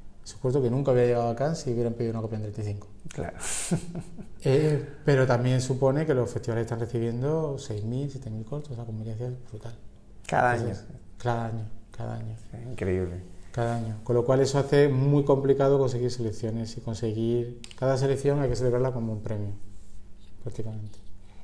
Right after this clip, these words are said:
Speaker 2: Y, a ver, en los últimos años, con la llegada de todas estas nuevas plataformas digitales, de las redes sociales y demás, ¿qué impactos consideras tú que ha tenido para, para la industria del cortometraje? O sea, por ejemplo,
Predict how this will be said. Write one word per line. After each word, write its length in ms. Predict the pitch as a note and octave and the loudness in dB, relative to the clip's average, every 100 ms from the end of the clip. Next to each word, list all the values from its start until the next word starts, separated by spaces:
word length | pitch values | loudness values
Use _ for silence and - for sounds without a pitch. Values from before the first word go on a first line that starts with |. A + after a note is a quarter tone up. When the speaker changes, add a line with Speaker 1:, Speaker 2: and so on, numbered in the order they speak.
| - - - - - - - | -14 -18 -16 -16 -14 -14 -6
Speaker 2:
Y, 280 | A2+ A2+ A2+ | -2 0 2
a 80 | A2 | 2
ver, 240 | A#2 A2+ | 2 0
en 100 | C3+ | 0
los 100 | C3 | 0
últimos 300 | E3 G#3 D#3+ | 0 2 4
años, 460 | D3 D#3+ E3 - - - | 4 2 -2 -6 -12 -10
con 240 | A#2 A2 | -4 0
la 100 | G#2+ | 2
llegada 380 | G#2 G#2 A2+ C#3 | 4 6 6 8
de 640 | C3 A2 G#2 F#2+ A#2 A2+ A2 | 6 4 2 0 -2 -6 -6
todas 120 | G2+ | -6
estas 180 | G#2+ A#2 | -2 0
nuevas 200 | A2 A2 | 2 2
plataformas 540 | A2 G2 G2 G2+ G#2 G#2 | 2 0 0 0 0 0
digitales, 800 | F#2 F2+ G2+ F#2+ G2 F#2+ - - - - - - | 0 2 2 4 2 -2 -6 -14 -14 -14 -16 -14
de 140 | - G#2+ | -6 -2
las 160 | F#2 | -2
redes 200 | A2+ G2+ | 4 4
sociales 400 | G2+ F#2+ G2+ G2 | 4 2 2 4
y 60 | G2 | 4
demás, 380 | F#2+ F#2+ G2 - - - - - - - - | 2 2 0 -2 -12 -18 -20 -16 -16 -14 -14
¿qué 140 | - C3 | -4 -2
impactos 600 | D3+ - B2+ C3 - - | -2 0 0 0 -2 -4
consideras 460 | - G2+ G2 G2+ G#2+ | -4 0 4 4 2
tú 140 | A#2 | -2
que 100 | A2 | 0
ha 60 | A2+ | 2
tenido 380 | A2+ A2 A2+ A2 | 2 2 0 2
para, 640 | G#2 G2 F#2+ G2 A2 - | 2 4 2 2 -2 -4
para 160 | G#2 G2 | 0 2
la 80 | F#2+ | 2
industria 380 | G2+ G#2 G#2+ | 2 0 0
del 80 | G#2 | 0
cortometraje? 640 | G2+ G2+ G2 F#2+ F2+ - - | -2 -4 -6 -2 -2 -2 -6
O 40 | |
sea, 220 | F#2+ G2 - | -6 -6 -4
por 80 | G#2 | -4
ejemplo, 300 | G2+ G#2+ | -2 -4